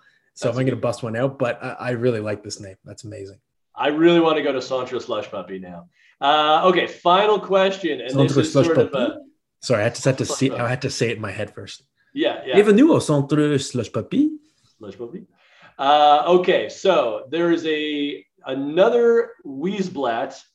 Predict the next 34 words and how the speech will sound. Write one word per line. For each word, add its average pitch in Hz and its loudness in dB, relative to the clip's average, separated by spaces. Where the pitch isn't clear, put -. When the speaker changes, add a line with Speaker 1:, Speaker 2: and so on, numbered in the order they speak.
Speaker 2:
up 156 -2
for 165 -6
the 147 -2
draft 143 2
in 120 -10
twenty 131 -6
twenty-two. 123 -6
Ozzie 151 2
Wiesblatt, 143 0
obviously, 131 -4
uh, 113 -2
a 107 -10
San 135 -4
Jose 127 -4
Sharks 123 -6
first 127 -4
rounder. 131 -6
There 160 2
are 180 6
quite 202 4
a 196 0
few 190 0
Wiesblatts. 151 0
Now, 139 -2
who 220 0
is 208 0
up 220 0
for 196 -2
the 180 4
draft 170 2
this 139 -8
year? 151 0
Is 139 -2
it 165 -4